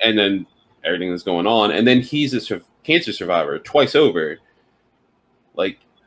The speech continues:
I wouldn't be anywhere near any of this stuff.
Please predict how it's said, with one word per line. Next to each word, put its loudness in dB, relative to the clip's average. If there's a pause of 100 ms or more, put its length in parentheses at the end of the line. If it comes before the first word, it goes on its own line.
(400)
I 4
wouldn't 4
be -2
anywhere -2
near 0
any -4
of -8
this -8
stuff. -6